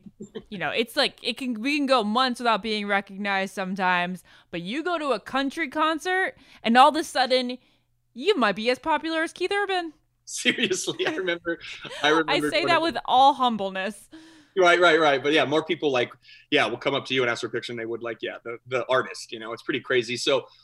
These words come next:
Speaker 2: we knew that was a thing. And so we kinda wanted to blend because a lot of these country music artists <laughs> also watch the show.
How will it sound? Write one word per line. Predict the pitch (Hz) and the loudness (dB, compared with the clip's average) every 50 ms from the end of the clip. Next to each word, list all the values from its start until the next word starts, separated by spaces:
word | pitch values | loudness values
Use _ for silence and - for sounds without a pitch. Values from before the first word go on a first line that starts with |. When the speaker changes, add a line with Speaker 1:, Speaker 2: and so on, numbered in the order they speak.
| _ - | _ -2
Speaker 2:
we | 202 233 240 | 2 2 4
knew | 220 226 | 4 4
that | 175 175 175 151 | 4 4 4 4
was | 160 151 143 | 2 0 0
a | 127 | -2
thing. | - - 190 165 147 143 143 139 | -2 0 2 2 2 2 0 -2
And | 139 135 | -6 -6
so | 127 - 156 139 139 | -2 0 2 2 2
we | 143 139 | 2 0
kinda | 139 - 165 165 165 151 | -4 -4 -4 -2 -2 -2
wanted | 147 147 143 | -2 -2 -2
to | 127 120 | -4 -4
blend | - - 123 147 170 180 156 139 | -6 -4 -2 2 2 2 2 0
because | 131 123 - 120 | -4 -8 -6 -4
a | 127 | -4
lot | 120 117 120 131 147 175 190 190 180 | -4 -4 -6 -6 -2 0 2 2 2
of | 160 | 0
these | 147 143 131 - | -2 -4 -6 -8
country | - - 151 135 - - 131 | -12 -12 -12 -12 -12 -12 -12
music | 127 127 120 123 120 - _ _ _ - | -12 -10 -10 -10 -12 -12 _ _ _ -6
artists | 139 160 165 180 165 143 - - | -6 -4 -2 0 -2 -2 -2 -4
<laughs> | 147 | -4
also | - 196 - - 160 131 127 123 123 _ _ _ _ _ _ | -4 -4 -2 0 0 0 0 -2 -4 _ _ _ _ _ _
watch | - 139 139 127 - - - | -2 -2 -2 -2 -2 -6 -8
the | - | -6
show. | - - 175 160 123 92 98 92 | -4 -2 -2 -2 -2 -4 -6 -10